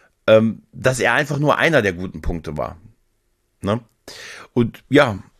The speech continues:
natürlich, ich sehe da so ein paar Sachen, die, ähm, storytechnisch noch so ein bisschen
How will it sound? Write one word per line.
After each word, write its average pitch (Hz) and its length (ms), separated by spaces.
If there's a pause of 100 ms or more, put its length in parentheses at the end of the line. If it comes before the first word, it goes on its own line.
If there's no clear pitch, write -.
(340)
natürlich, 151 800
ich 107 160
sehe 117 240
da 117 160
so 104 140
ein 107 100
paar 104 260
Sachen, 98 320
die, 98 280
ähm, 87 440
storytechnisch 110 800
noch 98 180
so 104 100
ein 95 60
bisschen 98 560